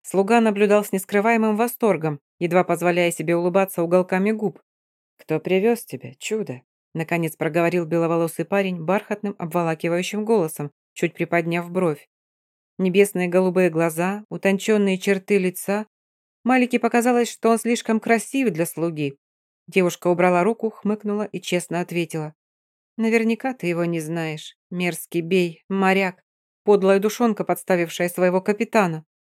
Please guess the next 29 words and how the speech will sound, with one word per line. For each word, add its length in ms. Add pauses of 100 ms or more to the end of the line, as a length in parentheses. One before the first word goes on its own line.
(380)
Во 120
взгляде 460
парня 400
разгорелся 580
интерес. 520 (320)
Он 120
схватил 400
Малику 400
за 160
руку 200
и 80
потащил 420
к 80
одному 320
из 100
диванов, 480
затем 360
усадил 360
ее 160
рядом. 360 (400)
Девушка 400
растерялась 500
от 100
такого 280
поведения 600
и 100
с 80
сомнением 480
спросила: 640